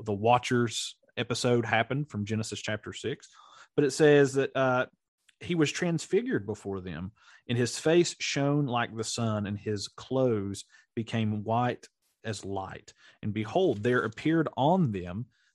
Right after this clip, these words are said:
uh, with them, Moses and Elijah, talking with him.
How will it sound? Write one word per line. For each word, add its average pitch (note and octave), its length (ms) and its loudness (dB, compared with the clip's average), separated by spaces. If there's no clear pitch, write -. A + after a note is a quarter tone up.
uh, A2 220 0
with G3 260 6
them, G2+ 440 -4
Moses D#3 720 4
and A#2+ 100 -4
Elijah, B2 720 -4
talking - 540 0
with - 180 -6
him. - 220 -18